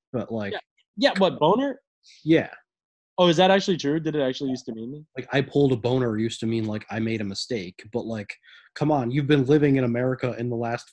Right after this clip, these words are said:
Speaker 1: forty years. You know what
Speaker 2: Yeah.
Speaker 1: that
Speaker 2: Yeah, exactly. Yeah, it hasn't meant that in fucking forty, in Florida for the last forty years. It's meant a fucking hard dick, lady. Come on. That's the Matt. Don't,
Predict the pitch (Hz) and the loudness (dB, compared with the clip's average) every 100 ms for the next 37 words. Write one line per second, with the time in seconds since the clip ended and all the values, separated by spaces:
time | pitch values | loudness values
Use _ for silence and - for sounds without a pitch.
0 | _ 120 127 127 113 117 117 104 104 117 | _ -2 0 -2 -4 -4 -4 -6 -6 -6
1 | 120 120 294 190 131 - 110 - _ - | -4 0 4 4 2 -2 -14 -20 _ -14
2 | 285 311 285 294 403 320 392 320 359 349 | -4 0 0 2 2 4 2 2 4 4
3 | 392 392 311 370 381 359 339 294 339 320 | 4 2 2 0 0 0 2 0 -2 -2
4 | 302 285 349 359 349 349 349 453 440 392 | -2 -4 -2 -2 0 -2 -2 2 2 0
5 | 392 392 403 - 415 403 381 370 311 269 | -4 -4 -6 -4 -2 0 0 -2 -6 -6
6 | 359 381 381 403 339 392 359 392 370 370 | -6 -6 -2 -2 0 0 0 -2 -2 -2
7 | 415 359 247 262 294 349 392 311 - 427 | 0 -2 0 2 4 4 2 0 -4 -2
8 | 370 320 269 220 180 160 139 117 107 _ | -2 -2 0 0 0 0 -4 -8 _ _
9 | _ _ _ _ _ - - - 370 392 | _ _ _ _ _ -20 -20 -2 2 2
10 | 392 294 262 269 254 381 381 381 320 | 2 4 6 4 4 4 4 0 -2